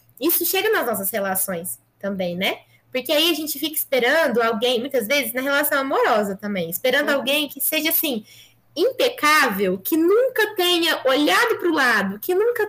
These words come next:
Speaker 1: tenha pensado em, em como seria ficar com aquela outra pessoa, que nunca tenha preferido fazer outra coisa a ficar comigo, que eu seja sempre a prioridade, pra,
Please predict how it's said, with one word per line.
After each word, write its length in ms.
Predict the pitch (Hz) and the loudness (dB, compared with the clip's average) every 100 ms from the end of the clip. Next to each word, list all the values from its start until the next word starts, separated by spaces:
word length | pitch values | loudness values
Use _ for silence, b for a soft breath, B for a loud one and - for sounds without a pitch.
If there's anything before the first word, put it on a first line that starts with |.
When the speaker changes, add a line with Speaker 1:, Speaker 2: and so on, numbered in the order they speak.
| 415 | 0
Speaker 1:
tenha 420 | 359 359 349 339 | 0 2 0 -2
pensado 680 | 349 339 - 349 359 427 427 427 427 B B _ | -2 -2 0 2 2 2 2 2 0 B B _
em, 140 | 220 - | -12 -6
em 140 | 294 | -4
como 260 | 339 427 480 | -2 2 2
seria 680 | 480 415 339 330 381 403 403 | 4 2 4 2 4 2 0
ficar 440 | - 370 359 339 | 0 -2 2 0
com 80 | 359 | 2
aquela 220 | 415 370 359 | 0 0 0
outra 160 | 349 | -2
pessoa, 720 | 349 349 - 320 277 208 202 | -4 -2 0 2 4 2 2
que 160 | 196 349 | 0 -2
nunca 320 | 349 453 480 427 | 0 0 0 -2
tenha 720 | 370 349 359 349 339 311 233 - _ _ _ _ - | -2 0 0 0 0 0 -2 -10 _ _ _ _ -8
preferido 840 | 330 392 - 370 302 269 370 269 | -2 0 0 0 0 2 0 0
fazer 300 | 247 277 262 | -2 0 0
outra 200 | 277 240 | -2 -2
coisa 400 | 240 277 277 285 | -2 0 0 0
a 40 | 285 | -2
ficar 320 | 311 302 285 - | -4 -4 -6 -4
comigo, 480 | 277 269 254 190 | -4 -2 -2 -4
que 80 | 185 | -2
eu 40 | 240 | -2
seja 220 | 294 254 | 0 -2
sempre 400 | 285 320 381 370 | -2 0 0 -2
a 60 | 349 | -2
prioridade, 840 | 294 285 277 214 196 180 175 170 b b b b _ - | 0 0 0 0 0 0 -2 -10 b b b b _ -4
pra, 140 | 269 | -2